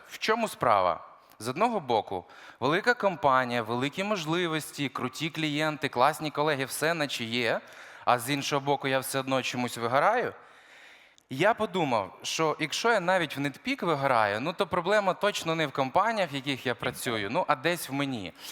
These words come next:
І так я отримав свій перший інсайт на шляху до вирішення цієї проблеми. Причина вигорання криється не в компанії чи якомусь робочому функціоналі,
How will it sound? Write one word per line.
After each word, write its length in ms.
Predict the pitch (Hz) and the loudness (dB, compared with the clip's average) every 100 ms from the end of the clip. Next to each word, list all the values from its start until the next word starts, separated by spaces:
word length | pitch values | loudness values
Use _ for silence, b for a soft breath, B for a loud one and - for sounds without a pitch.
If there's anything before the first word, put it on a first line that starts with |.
| B | B
І 60 | 127 | -6
так 240 | 160 247 | -2 0
я 100 | 214 | 2
отримав 380 | 170 - 208 175 | 0 0 2 0
свій 220 | - 156 | 0 -6
перший 400 | 143 175 156 - | 0 2 2 -2
інсайт 460 | 143 135 202 240 262 | -4 2 4 4 0
на 120 | 165 | -2
шляху 460 | 151 139 139 208 226 | -2 -2 -4 -2 -4
до 320 | 143 160 180 B B B | 0 2 2 B B B
вирішення 500 | 151 160 - 147 135 | -2 -2 -2 -4 -4
цієї 280 | - 135 | -2 -2
проблеми. 560 | 131 131 123 113 98 92 - B B B - | -2 -2 0 0 0 -4 -8 B B B -4
Причина 560 | 165 - - 185 147 | -2 0 -2 0 0
вигорання 580 | 127 131 147 147 135 123 | 0 0 2 2 0 -4
криється 520 | - 143 127 - 107 | -2 -2 -2 -2 -4
не 440 | 98 113 170 247 214 | -2 -2 0 0 -6
в 60 | - | -6
компанії 720 | - 165 147 151 131 113 107 | 0 0 2 2 2 0 -6
чи 180 | - 127 | -4 -4
якомусь 480 | 127 151 127 113 120 | -2 0 -2 -2 -4
робочому 520 | 127 127 117 117 104 | 0 0 0 -4 -6
функціоналі, 800 | 117 113 - 131 139 202 247 | -6 -8 -2 0 2 2 0